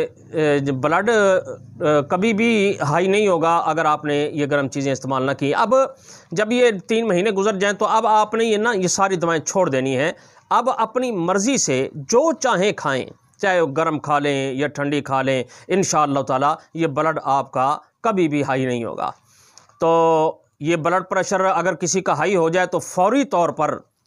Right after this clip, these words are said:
नॉर्मल करने के लिए, फौरी तौर पर कंट्रोल करने के लिए भी मैंने एक नुस्खा बताया है, मेरी वीडियो नंबर तैंतीस में आप देख लेंगे तो इंशाअल्लाह ताला वहाँ फौरी तौर पर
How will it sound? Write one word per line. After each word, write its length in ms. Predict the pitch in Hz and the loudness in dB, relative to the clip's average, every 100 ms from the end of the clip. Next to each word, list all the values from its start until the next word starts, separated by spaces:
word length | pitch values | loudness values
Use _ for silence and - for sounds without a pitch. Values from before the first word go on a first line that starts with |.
| _ - | _ -8
नॉर्मल 480 | 139 156 180 202 185 | 0 2 2 0 -2
करने 320 | 170 156 147 | -2 -2 -2
के 120 | 139 | -2
लिए, 240 | 139 139 | 0 0
फौरी 280 | 131 160 185 | -2 -2 -2
तौर 180 | 175 160 | 0 -2
पर 180 | - 147 | 0 -4
कंट्रोल 460 | 147 135 139 165 | -2 -4 0 0
करने 300 | 151 147 143 | 0 0 0
के 120 | 131 131 | 0 0
लिए 240 | 127 135 | 2 2
भी 220 | 143 190 - - - - | 2 0 -4 -20 -16 -4
मैंने 240 | 147 151 | 0 2
एक 140 | 143 147 139 131 131 | 2 2 2 2 2
नुस्खा 360 | 127 131 - 147 139 135 | 0 -2 0 2 2 0
बताया 440 | 131 127 135 165 | -2 -2 0 0
है, 260 | 147 180 131 | 0 -2 -4
मेरी 240 | 127 139 139 | -4 -4 -2
वीडियो 280 | 135 143 | -2 -2
नंबर 220 | 139 135 127 | -2 -2 -4
तैंतीस 460 | 143 127 156 143 | -4 -2 -2 0
में 440 | 143 135 123 135 135 | 0 0 0 -2 0
आप 160 | 131 127 | 0 0
देख 240 | 127 127 | -2 -2
लेंगे 280 | 160 151 139 - _ - _ - | -2 0 -2 -4 _ -20 _ -4
तो 60 | 151 | -2
इंशाअल्लाह 360 | 139 147 143 | 0 0 0
ताला 180 | 135 143 | 0 -2
वहाँ 320 | 139 139 160 160 | -2 0 0 -2
फौरी 300 | - 214 269 | -2 0 0
तौर 160 | 208 147 | -2 -4
पर 160 | 180 | -2